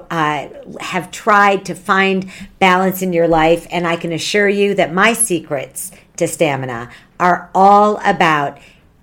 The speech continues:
doing it all, enjoying it all, and having that life and feeling good about it. So with that, welcome to your journey.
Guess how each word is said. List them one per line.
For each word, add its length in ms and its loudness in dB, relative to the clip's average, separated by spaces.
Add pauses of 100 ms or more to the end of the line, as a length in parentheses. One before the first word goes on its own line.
(140)
doing 280 4
it 100 4
all, 460 -2 (180)
enjoying 540 4
it 80 2
all, 480 -4
and 120 0
having 500 -2
that 280 -2
life 420 -6
and 160 -4
feeling 440 -4
good 180 -2
about 320 -4
it. 160 -12 (400)
So 260 4
with 300 0
that, 420 -2 (300)
welcome 600 0
to 180 -6
your 320 -2
journey. 560 -8